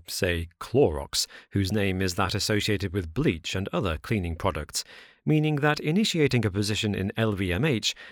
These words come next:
has the added benefit of diversifying the portfolio, even within the consumer goods sector.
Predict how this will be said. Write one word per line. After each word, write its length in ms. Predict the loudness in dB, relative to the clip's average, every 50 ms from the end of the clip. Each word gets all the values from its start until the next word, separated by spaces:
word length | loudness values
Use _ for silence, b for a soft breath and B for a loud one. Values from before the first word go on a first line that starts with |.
| B
has 200 | -2 -2 0 0
the 180 | 0 -2 -2 -2 -2
added 320 | -2 0 2 2 0 0
benefit 440 | -2 -4 -4 -4 -4 -2 -2 0 0
of 160 | 0 0 0
diversifying 800 | 0 0 0 0 0 0 0 0 2 0 0 0 0 0 0 0 -2
the 80 | -2
portfolio, 680 | -2 -2 -2 -2 -2 0 0 2 2 2 2 0 -2 -4 B B B B B
even 300 | -2 0 2 4 4 4
within 260 | 4 4 2 2 2 2
the 80 | 0
consumer 440 | 0 -2 -2 0 2 2 0 0 0
goods 280 | 0 0 0 0 0 -2
sector. 480 | -2 -4 -6 -6 -6 -6 -6 -6 -6